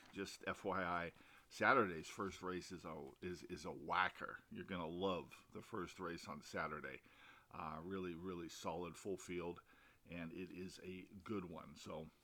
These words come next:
uh, but today's opener, we gave this a B rating, and it's solid, uh, as well. And, um, a couple of horses in here that are interesting, uh, that we have for our paying clients and folks.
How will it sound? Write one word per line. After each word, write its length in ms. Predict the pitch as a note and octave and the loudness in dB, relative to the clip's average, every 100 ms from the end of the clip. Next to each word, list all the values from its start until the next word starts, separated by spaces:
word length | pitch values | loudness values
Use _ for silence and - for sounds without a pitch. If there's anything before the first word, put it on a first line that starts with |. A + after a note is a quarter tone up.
| - - _ _ - - - _ - - F#2+ | -20 -20 _ _ -20 -20 -20 _ -14 -6 -2
uh, 180 | E2+ F2 | 0 0
but 140 | F#2 | -2
today's 400 | G#2+ G#2+ A#2+ G#2+ | 2 6 6 6
opener, 380 | A2 A2+ G#2+ G#2 | 2 4 4 4
we 100 | F#2 | 4
gave 220 | F#2+ F#2 | 2 2
this 180 | F#2 - | 0 -2
a 60 | |
B 260 | E2+ G#2+ F#2+ | -2 0 2
rating, 460 | F#2 F#2 F#2 F#2 E2+ - - - - | 4 4 4 0 -2 -10 -20 -14 -8
and 180 | F2+ F2 | -4 -4
it's 200 | F#2 - | -4 -4
solid, 460 | - E2+ F2 E2+ D2+ - - | 0 2 2 -2 -8 -14 -8
uh, 280 | E2+ D#2+ D#2+ - E2+ | -4 -2 -2 -4 -6
as 80 | - | -4
well. 320 | F2+ F2 F2 E2+ - - - - | 0 2 2 -2 -8 -20 -20 -12
And, 460 | E2+ F2 F2 F2 D#2+ | -6 -4 -2 -4 -4
um, 420 | E2+ E2 D#2+ E2 D2+ - - - - _ - - - - | -4 -4 -4 -4 -8 -16 -18 -16 -18 _ -20 -20 -16 -2
a 40 | |
couple 280 | A#2+ G#2+ G2 | -2 4 4
of 80 | F#2 | 4
horses 400 | G2 - G2+ F#2 | 2 2 -2 0
in 160 | F#2+ | 0
here 260 | F2+ G2 F#2+ | 2 2 2
that 200 | F2 E2+ | 0 0
are 140 | F2 | 0
interesting, 640 | F2+ - F#2 - G2 F2+ F2 - - - - - | -2 -2 -4 -4 -2 -2 -4 -10 -18 -18 -14 -6
uh, 240 | E2 E2+ | -4 -2
that 160 | F2 E2 | -2 -2
we 100 | F2+ | -2
have 240 | F#2 F2+ | -2 -2
for 160 | - F2 | -2 0
our 140 | D#2+ - | 0 0
paying 300 | G2 F#2 F2+ | 0 2 0
clients 760 | E2 F2 F2 F2+ F2+ - - - | 0 0 0 0 -4 -10 -14 -10
and 360 | E2+ E2 D#2+ D#2 | -8 -6 -6 -6
folks. 420 | - F#2 F#2+ - | 0 2 2 -6